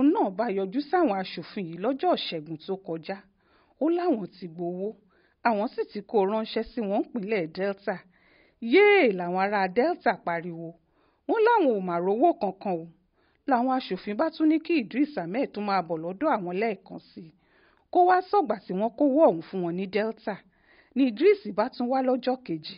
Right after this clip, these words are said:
Níbẹ̀ ló sì ti sọ pé owó náà ò tíì dé ọ́fíìsì òun gan. Àwọn mínísítà Malami tó láwọn gbowó ò tíì kó ránṣẹ́ sáwọn rárá. Ń làwọn aṣòfin bá lanu. Ta ló ń purọ́? Ṣé Malami tó lóun ti gbowó ni?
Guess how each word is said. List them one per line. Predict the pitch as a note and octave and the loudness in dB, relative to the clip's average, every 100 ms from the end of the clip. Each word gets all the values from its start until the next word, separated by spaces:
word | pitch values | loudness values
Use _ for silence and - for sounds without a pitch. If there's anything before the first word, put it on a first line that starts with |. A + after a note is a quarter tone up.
| - _ _ _ _ - | -20 _ _ _ _ -2
Níbẹ̀ | G4 G4 | 4 4
ló | G#3 | 4
sì | F#3 - | 0 -4
ti | G3+ G#3 | -4 -4
sọ | - G3 | -4 -4
pé | - | 0
owó | D4 D#4+ | 4 6
náà | D#4 | 6
ò | D#4 | 4
tíì | - C4+ C#4+ | 2 0 0
dé | E3+ | 0
ọ́fíìsì | E3+ - C#4+ D4 G3 | -6 0 0 0 -4
òun | E3 E3+ E3+ | -4 -4 -6
gan. | E3 E3 E3 _ _ _ _ - | -6 -8 -10 _ _ _ _ 0
Àwọn | G#3+ A3+ A#3+ | 2 2 2
mínísítà | C4 D4+ F#4 F#4+ F4 | 4 4 4 2 2
Malami | C4 F#3+ E3 D#3+ F3 | 4 2 -2 -4 -6
tó | - D4+ | -2 0
láwọn | D#4 D4+ G3 | 2 2 0
gbowó | F3+ F#3+ C4 | 0 0 2
ò | C#4 | 0
tíì | - B3 A#3 | -2 -4 -4
kó | - F3+ | -6 -6
ránṣẹ́ | F#3+ G#3+ - A3 | -4 -4 -4 -6
sáwọn | - A#3 G#3 E3 | -4 -6 -4 -4
rárá. | E3 F3+ F#3 F#3+ _ _ _ _ _ | -2 -2 -2 -10 _ _ _ _ _
Ń | C#4 | 0
làwọn | D4 A3+ G3+ G#3 | 2 2 0 -6
aṣòfin | G3+ - D#3 F3+ F3 | -8 -12 -10 -10 -6
bá | G#3 | -6
lanu. | G3+ F3+ D#3+ D#3+ E3 _ _ _ _ _ _ | -6 -8 -8 -10 -14 _ _ _ _ _ _
Ta | G3+ F#3+ | -2 0
ló | G#3 | -2
ń | G#3+ | -4
purọ́? | G#3+ F#3 F3 G3 A3+ _ _ _ _ - | -8 -12 -6 -6 -6 _ _ _ _ -6
Ṣé | - G#4 | -2 2
Malami | A4 F4+ F#3+ E3+ | 2 2 2 -2
tó | - D4+ | 0 2
lóun | D#4+ A3+ | 4 2
ti | F3+ G3 | -4 -10
gbowó | E3 F3 F#3 G#3+ | -6 -4 -2 -2
ni? | G3 | -2